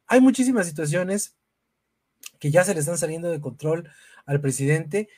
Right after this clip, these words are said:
y la única forma que yo creo que el presidente va a tener que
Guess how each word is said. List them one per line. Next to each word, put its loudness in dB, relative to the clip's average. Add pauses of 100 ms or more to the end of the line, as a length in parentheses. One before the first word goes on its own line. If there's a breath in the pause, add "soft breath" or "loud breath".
(840 soft breath)
y -2
la 2
única 0
forma 2
que 0
yo 2
creo -2
que -8
el -10
presidente -4
va -2
a -6
tener 2 (440)
que -4